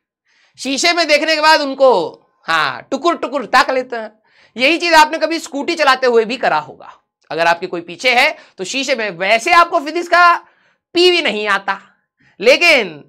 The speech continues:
हाँ, जब काम की बात है तो उसमें सारी चीजें आपकी लग रही हैं, सारा एक्सपेरिमेंटल डेटा बच्चे के पास है, तो शीशे को आराम से एडजस्ट करके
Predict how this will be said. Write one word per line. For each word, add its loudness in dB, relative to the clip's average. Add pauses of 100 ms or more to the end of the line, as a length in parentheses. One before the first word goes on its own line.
हाँ, -8
जब -6
काम 4
की -6
बात 2
है 2
तो -4
उसमें -2
सारी -2
चीजें -4
आपकी 0
लग -2
रही -8
हैं, -20
सारा 6
एक्सपेरिमेंटल -2
डेटा 0
बच्चे -6
के -10
पास -14
है, -20 (360)
तो -6
शीशे -2
को 2
आराम 6
से -2
एडजस्ट -2
करके -6